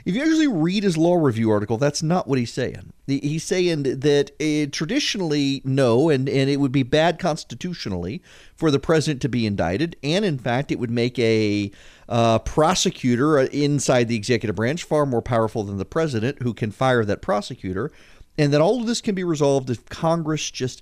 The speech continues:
acts. I actually agree with that opinion. Uh,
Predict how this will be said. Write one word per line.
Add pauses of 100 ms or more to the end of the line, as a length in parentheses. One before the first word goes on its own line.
(120)
acts. (1040)
I
actually
agree
with
that
opinion. (720)
Uh,